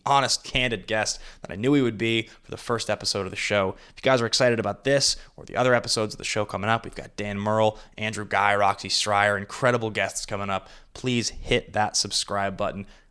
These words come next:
Leave a comment, hit the thumbs up and the notification bell.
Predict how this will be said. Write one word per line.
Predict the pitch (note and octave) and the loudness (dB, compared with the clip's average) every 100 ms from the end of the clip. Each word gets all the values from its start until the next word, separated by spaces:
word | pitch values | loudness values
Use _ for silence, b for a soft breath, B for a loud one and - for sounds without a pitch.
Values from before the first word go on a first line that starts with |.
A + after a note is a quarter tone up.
| _ | _
Leave | - B2 A#2+ | -2 0 0
a | |
comment, | - G#2 G#2 G2+ | 0 0 0 -2
hit | - | -6
the | - | -12
thumbs | - - B2 B2+ | -8 -2 -2 0
up | A2+ A2 - | 0 0 -4
and | G2 F#2 | -14 -10
the | |
notification | F#2 G#2+ G#2+ - A2 - G2+ | -2 0 -2 -4 -4 -4 -4
bell. | G2+ G#2 G2 | 2 2 2